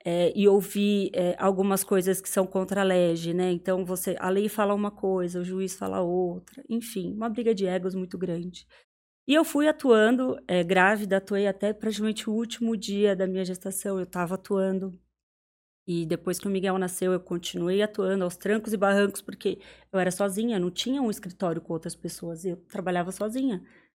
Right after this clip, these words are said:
Eu não tinha estagiária, não tinha nada. Então, pra mim, foi muito difícil dentro de puerpério, tive depressão pós-parto, ter que lidar com tudo isso, pra mim, foi muito complicado, foi um desafio muito grande.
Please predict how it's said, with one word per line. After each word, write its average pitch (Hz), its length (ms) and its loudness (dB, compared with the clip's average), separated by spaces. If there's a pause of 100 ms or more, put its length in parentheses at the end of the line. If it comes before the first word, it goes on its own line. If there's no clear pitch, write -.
(180)
Eu 180 80 -2
não 175 60 0
tinha - 140 -4
estagiária, 185 520 -2
não 170 100 -2
tinha 185 180 -4
nada. 196 380 0 (560)
Então, 208 180 2
pra 233 140 0
mim, 240 140 2
foi 247 120 0
muito 247 240 2
difícil 240 540 0
dentro 202 260 -2
de 196 120 -2
puerpério, 196 840 2
tive 202 240 -6
depressão 196 380 -2
pós-parto, 196 580 -6
ter 311 260 -2
que 247 120 -6
lidar 180 300 0
com 196 120 -6
tudo 196 240 -6
isso, 214 160 -6
pra 226 120 -2
mim, 233 140 0
foi 247 220 -2
muito 254 640 4
complicado, 185 640 -8
foi 202 160 -2
um - 20 0
desafio 220 300 -4
muito 214 180 -4
grande. 196 460 -4